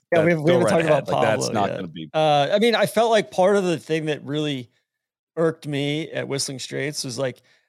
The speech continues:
Speaker 1: there were guys on the European team that straight up couldn't hit the same shots on some of the par threes as the Americans. You know, like, they just couldn't, they just couldn't hit that, like, two hundred and thirty-five, <laughs> two hundred and forty yard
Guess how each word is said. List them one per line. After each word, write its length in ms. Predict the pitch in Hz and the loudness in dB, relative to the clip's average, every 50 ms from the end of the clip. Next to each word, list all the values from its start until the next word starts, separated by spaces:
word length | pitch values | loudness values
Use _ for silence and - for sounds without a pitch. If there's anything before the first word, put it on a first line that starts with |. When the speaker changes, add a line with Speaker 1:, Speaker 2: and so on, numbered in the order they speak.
| _ _ | _ _
Speaker 1:
there 100 | - 156 | -2 -2
were 80 | 170 151 | 0 2
guys 380 | 117 156 143 143 151 165 165 | 2 4 4 4 4 4 2
on 80 | 190 190 | 2 0
the 80 | 185 | 0
European 540 | 160 139 139 143 156 143 - 156 165 156 139 | 0 0 0 0 -2 -2 -4 -6 -6 -6 -6
team 280 | - - 135 127 143 147 | -6 -8 -8 -6 -6 -6
that 140 | 139 - - | -8 -6 -6
straight 280 | - - - 139 139 | -6 -4 -4 -4 -4
up 140 | 139 131 - | -4 -6 -8
couldn't 320 | - - 143 127 151 170 | -10 -10 -10 -10 -10 -12
hit 240 | 135 - 139 127 - | -16 -14 -14 -14 -14
the 100 | - 123 | -12 -10
same 300 | - - 135 127 123 117 | -8 -8 -6 -8 -8 -8
shots 600 | 107 - - 131 117 113 117 117 - - - - - _ - | -8 -8 -6 -6 -6 -6 -6 -6 -6 -6 -6 -6 -8 _ -14
on 100 | 131 117 | -12 -8
some 160 | - 143 135 | -6 -6 -6
of 60 | 127 | -6
the 60 | 123 | -6
par 240 | 123 - 143 131 123 | -6 -6 -6 -6 -6
threes 520 | - 127 127 127 120 113 120 - - - _ _ _ _ _ _ - | -8 -10 -10 -10 -10 -8 -8 -8 -8 -10 _ _ _ _ _ _ -16
as 120 | 131 117 | -12 -8
the 80 | 139 135 | -8 -6
Americans. 580 | 131 127 127 123 - - - - - - - _ _ _ _ _ _ _ _ _ _ _ _ _ _ _ _ _ | -6 -6 -6 -8 -8 -10 -14 -18 -18 -20 -20 _ _ _ _ _ _ _ _ _ _ _ _ _ _ _ _ _
You 100 | - 139 | -8 -6
know, 160 | 135 135 151 | -2 -2 -2
like, 280 | 165 165 - 147 135 - | -2 -2 -2 0 0 2
they 120 | 170 151 | 2 0
just 200 | - 135 - - | 0 0 -2 -2
couldn't, 460 | - 170 165 143 143 139 131 - - _ _ _ _ _ _ _ _ - | 0 0 0 0 -2 -4 -6 -8 -12 _ _ _ _ _ _ _ _ -8
they 80 | - | -4
just 160 | 135 - - | -4 -4 -2
couldn't 240 | - - 180 143 151 | 0 0 0 2 2
hit 180 | 135 151 151 - | 2 2 2 2
that, 140 | 156 143 143 | 2 2 2
like, 140 | 143 131 - | 0 -2 -2
two 160 | - 160 143 | -2 -2 -2
hundred 240 | 143 139 131 127 117 | 0 -2 -2 -4 -6
and 160 | 117 117 - | -8 -10 -8
thirty-five, 640 | - 131 135 131 127 123 - - - 170 - - - - | -4 -4 -4 -4 -4 -8 -8 -6 -6 -6 -4 -6 -8 -2
<laughs> 20 | |
two 100 | - 170 | 0 2
hundred 220 | 165 156 156 151 | 2 2 2 0
and 140 | 143 147 139 | 0 -4 -4
forty 280 | - 160 160 151 156 143 | -2 0 2 2 4 4
yard 400 | 143 143 143 143 135 - - | 4 4 4 2 2 -2 -8